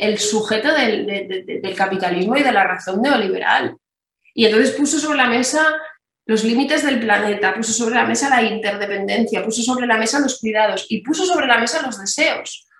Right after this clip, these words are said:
como algo que ocurre en los sujetos y les hace sujetos mucho más complejos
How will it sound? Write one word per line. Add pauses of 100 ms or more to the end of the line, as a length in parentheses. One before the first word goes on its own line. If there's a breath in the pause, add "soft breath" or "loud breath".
(120)
como
algo (360)
que
ocurre
en
los
sujetos (160)
y
les
hace
sujetos
mucho
más
complejos